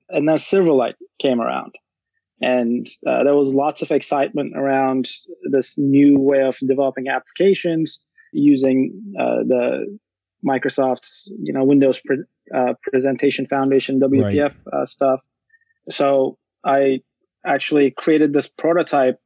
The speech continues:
Speaker 1: uh, for a company that was, you know, made for touchscreens and really enjoyed that experience. And then on my next job, which was for noaa,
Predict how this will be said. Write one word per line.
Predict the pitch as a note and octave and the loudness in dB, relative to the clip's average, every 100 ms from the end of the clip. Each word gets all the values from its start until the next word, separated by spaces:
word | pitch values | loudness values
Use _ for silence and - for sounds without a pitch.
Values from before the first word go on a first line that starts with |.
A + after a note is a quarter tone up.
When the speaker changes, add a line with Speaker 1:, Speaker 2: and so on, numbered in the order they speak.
| - | -6
Speaker 1:
uh, | C#3 B2+ | -2 -2
for | - C3+ | 0 -2
a | |
company | B2+ D3+ - C#3 C#3 C#3 | -2 -6 -2 0 2 2
that | C3 | 2
was, | A#2+ - - - - | 0 -4 -16 -20 -10
you | C#3 | -2
know, | B2 A#2+ B2+ | 0 0 -2
made | C#3 C3+ - | -2 -2 0
for | B2+ | -4
touchscreens | - E3+ - - E3 D#3 D3+ - _ _ - G#3+ | -2 -4 -4 -4 -2 0 -4 -8 _ _ -18 -6
and | D3+ C3 C3+ | 0 2 4
really | D3 F3 E3+ | 6 6 6
enjoyed | D#3+ D3 D3+ | 4 2 2
that | C#3 C3 | 2 0
experience. | - - G3+ F3+ D3 B2+ B2 - - - | -2 2 4 4 4 2 0 -8 -20 -8
And | D3+ C3+ | -2 0
then | C3 B2+ B2 B2 - | 2 2 0 -4 -10
on | D3 C#3 | -8 -4
my | C#3 C3+ | 0 0
next | C#3+ D#3 E3+ - - | -2 0 -2 -2 -2
job, | C#3 B2+ B2+ - _ | 0 0 -2 -8 _
which | - D#3 - | -4 -2 0
was | C#3+ - | -2 0
for | C#3 C3 B2 - - | 0 0 0 -4 -4
noaa, | D3+ D#3 D3+ C3 B2 | 0 2 2 2 0